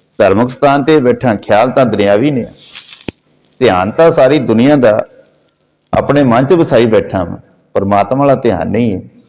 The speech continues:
ਕਿ ਪ੍ਰਮਾਤਮਾ ਨਾਲ ਧਿਆਨ ਨਹੀਂ ਹੈ, ਫਿਰ ਅੰਮ੍ਰਿਤ ਵੇਲੇ ਜਾਗਣਾ ਕਿਉਂ ਹੈ? ਇਹ ਇੱਕ ਨਿਯਮ ਹੋ ਜਾਂਦਾ ਹੈ ਆਪਣੇ ਪਿਆਰੇ ਨੂੰ ਮਿਲਣ ਦਾ,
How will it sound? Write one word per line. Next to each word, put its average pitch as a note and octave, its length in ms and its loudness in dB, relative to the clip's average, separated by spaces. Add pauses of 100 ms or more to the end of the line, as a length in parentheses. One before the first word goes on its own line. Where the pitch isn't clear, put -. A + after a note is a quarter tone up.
(2500)
ਕਿ G#2+ 120 2
ਪ੍ਰਮਾਤਮਾ A2 580 2
ਨਾਲ D#3 160 2
ਧਿਆਨ F#2 360 -4
ਨਹੀਂ C3+ 160 -2
ਹੈ, C#3+ 60 0
ਫਿਰ C#3+ 400 -2
ਅੰਮ੍ਰਿਤ E3 400 0
ਵੇਲੇ G2 460 0
ਜਾਗਣਾ G2+ 480 -2
ਕਿਉਂ D#2+ 340 -12
ਹੈ? - 60 -20 (2750)
ਇਹ G#3 160 2
ਇੱਕ G#3 120 -2
ਨਿਯਮ D#3+ 340 2
ਹੋ A#2 140 2
ਜਾਂਦਾ F2+ 300 -2
ਹੈ G#2+ 80 0 (800)
ਆਪਣੇ A#2+ 320 0
ਪਿਆਰੇ G2+ 420 2
ਨੂੰ A#2+ 140 -2
ਮਿਲਣ A2 340 0
ਦਾ, - 160 -8